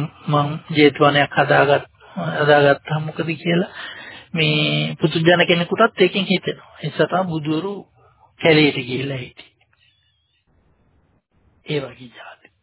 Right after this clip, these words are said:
ඒකයි ඔය චූල සීල, මජ්ක්‍ධිම සීල කියනකොට තවත් ගැඹුරට යනවා. අර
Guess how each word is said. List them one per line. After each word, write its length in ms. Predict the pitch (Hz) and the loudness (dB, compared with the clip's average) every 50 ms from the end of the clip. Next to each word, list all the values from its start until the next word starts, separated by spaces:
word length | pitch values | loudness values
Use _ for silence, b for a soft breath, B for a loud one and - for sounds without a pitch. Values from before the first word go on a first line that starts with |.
| _ _ _ _ _ _ - | _ _ _ _ _ _ -14
ඒකයි 320 | 151 139 - 170 156 156 | -12 -4 -2 0 0 0
ඔය 140 | 160 160 156 | 0 -4 -8
චූල 340 | - - 156 139 135 143 147 | -10 -12 -10 -8 -8 -8 -8
සීල, 380 | - - 160 151 151 156 165 175 | -6 -6 -4 -4 -2 0 0 0
මජ්ක්‍ධිම 500 | 156 147 143 135 135 - 156 156 160 160 | 0 0 -2 -4 -4 -8 -12 -10 -10 -8
සීල 220 | - - 180 165 165 | 0 2 4 4 4
කියනකොට 360 | 160 - 175 196 226 233 - | 2 0 -2 -2 -2 -4 0
තවත් 260 | - 180 180 190 190 165 | 2 4 4 4 4 4
ගැඹුරට 480 | 151 156 147 143 135 135 - - - - | 2 0 0 0 -2 -8 -10 -14 -16 -18
යනවා. 280 | 117 - - - - B B B B B B B B B B B B B - | -18 -18 -20 -20 -20 B B B B B B B B B B B B B -12
අර 120 | - 135 | -10 -10